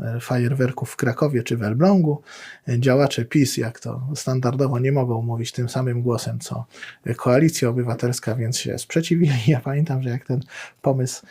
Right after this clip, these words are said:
się pojawił w, gdzieś tam w mieście, w którym jest odwrotna proporcja, to <laughs> działacze pis byli za, a, e, Koalicja Obywatelska, e, a Koalicja Obywatelska była przeciw, no ale to widocznie inna mądrość etapu była.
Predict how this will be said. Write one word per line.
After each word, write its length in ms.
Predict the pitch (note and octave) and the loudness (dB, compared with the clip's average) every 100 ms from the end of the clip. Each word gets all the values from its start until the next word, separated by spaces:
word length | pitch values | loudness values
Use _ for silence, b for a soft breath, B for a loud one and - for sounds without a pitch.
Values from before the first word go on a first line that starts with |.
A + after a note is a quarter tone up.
| B | B
się 340 | - - B2 A#2 | -10 -2 0 0
pojawił 560 | - C3+ C3+ C#3 B2 B2 | 0 2 2 2 2 0
w, 240 | - - C3+ B2 | -4 -8 -4 -2
gdzieś 200 | C3 B2 | -2 0
tam 140 | C3 | 0
w 60 | C#3+ | 2
mieście, 300 | D3 - B2+ | 2 2 -4
w 40 | |
którym 240 | - C3+ | -2 -2
jest 140 | C#3 - | -2 -2
odwrotna 440 | D#3+ G3 F#3 C3 | 2 2 2 0
proporcja, 520 | B2 B2 B2 C3 - | -4 -4 -2 -4 -4
to 140 | B2 C3+ | 0 0
<laughs> 40 | - | 2
działacze 360 | - A#2+ - | 2 2 2
pis 240 | D#3+ G#3 E3+ | 2 4 4
byli 280 | C#3 B2+ B2+ | 4 2 2
za, 160 | B2 B2 | 2 0
a, 120 | B2 B2 B B - | -4 -6 B B 2
e, 180 | D3 C#3+ | 2 2
Koalicja 560 | - C#3+ D3+ F3 D3+ C3+ | 0 0 2 2 2 0
Obywatelska, 720 | C#3+ C#3 - C3+ - - C3 - B B B - | 0 -2 -2 -4 -6 -6 -8 -10 B B B -4
e, 280 | C#3 C3+ | 0 0
a 80 | C3 | 0
Koalicja 640 | - C#3+ C3 D3 C#3+ - B2 | 0 0 2 2 0 0 -2
Obywatelska 760 | B2+ B2+ A#2+ - B2 - - | 0 0 -2 -2 -4 -4 -4
była 240 | A#2+ B2 A#2 | -2 0 -2
przeciw, 440 | - E3+ E3+ C3+ | 2 0 0 -2
no 100 | D3 | -2
ale 200 | B2 A#2+ | -2 -2
to 260 | B2 A#2+ B2 - | -4 -4 -4 -2
widocznie 440 | B2+ C3+ C3 C3 | 0 0 0 0
inna 220 | C#3+ C3+ B2+ | 0 2 2
mądrość 420 | B2+ C3 B2 B2 | 2 2 0 0
etapu 340 | A#2+ C#3+ - | 0 0 2
była. 280 | D3 E3 G3+ | 2 4 2